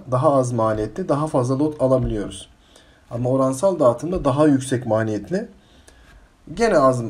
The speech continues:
e, lot alıyoruz ama eşit dağıtım bu anlamda, e, küçük yatırımcılara avantaj sağlıyor. Ve eşit dağıtım olduğunda da bireyseller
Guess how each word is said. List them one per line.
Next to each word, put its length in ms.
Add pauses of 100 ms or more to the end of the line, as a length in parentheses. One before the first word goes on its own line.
(140)
e, 340
lot 180
alıyoruz 320
ama 220 (1400)
eşit 340
dağıtım 340
bu 140
anlamda, 580 (540)
e, 340
küçük 320
yatırımcılara 760 (340)
avantaj 500
sağlıyor. 480 (640)
Ve 100
eşit 300
dağıtım 360
olduğunda 480
da 180 (180)
bireyseller 800